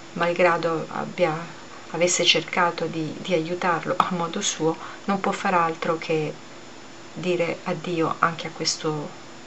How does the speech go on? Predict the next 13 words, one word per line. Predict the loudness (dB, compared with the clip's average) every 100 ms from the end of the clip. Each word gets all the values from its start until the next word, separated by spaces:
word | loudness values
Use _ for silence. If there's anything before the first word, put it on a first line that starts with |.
| -16 -12
giovane | -4 -2 0 -2
amico. | -2 -2 -2 -6 -6 -12 -14 -12 -12 -14 -14 -14 -14 -14 -14 -14 -12 -12 -12 -12 -14 -14 -16 -16 -14
C'è | 4 6
la | 8
vita | 8 6 2
che | 4
scorre | 6 6 6 6
nella | 6 4
cava | 2 2 4 4 2 2 -2 2
e, | 4 4 4 2 2 2 0 -2 -4 -6 -8 -10 -12 -14 -14 -14 -4 0
la | 4
novella | 4 4 4 4
è | 6 8 6